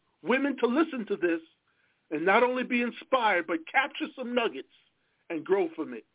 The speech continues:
So we thank you, Lord, for out of the multitude of counsel, our purposes are sta-, are established. So thank you, Lord, in the matchless name of Yeshua HaMashiach for an incredible show. Amen and amen. Yes, sir. Yes,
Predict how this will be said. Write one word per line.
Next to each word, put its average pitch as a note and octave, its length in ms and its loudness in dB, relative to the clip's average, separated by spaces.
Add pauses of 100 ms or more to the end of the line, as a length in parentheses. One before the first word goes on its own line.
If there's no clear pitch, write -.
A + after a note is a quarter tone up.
(280)
So E3+ 80 -2
we D#3+ 180 0
thank G3 240 0
you, F#3 100 -8
Lord, C#3+ 320 -2 (720)
for F3+ 180 4
out G3 140 6
of F3+ 60 -4
the E3+ 100 4
multitude A3 480 0
of G3+ 120 2
counsel, A3+ 500 -2 (340)
our C3 140 -4
purposes D#3+ 440 -2
are D#3+ 80 0 (120)
sta-, F#3 200 2
are D#3+ 120 4
established. D#3+ 580 2
So D3 80 -8 (100)
thank G#3 220 2
you, G#3 100 -6
Lord, G#3+ 300 2 (280)
in E3 60 -6
the D#3 80 -2
matchless G#3 420 2
name G#3 160 -2
of F#3+ 80 -2
Yeshua G3 360 -2
HaMashiach F#3+ 460 -2 (100)
for G3+ 140 6
an F3 80 0
incredible F3 520 2 (140)
show. D3 340 -4 (400)
Amen D#3 580 0 (240)
and C3+ 140 -10
amen. C3+ 420 -6 (1500)
Yes, F#3 120 4 (140)
sir. A2 200 -8 (120)
Yes, D3+ 160 -4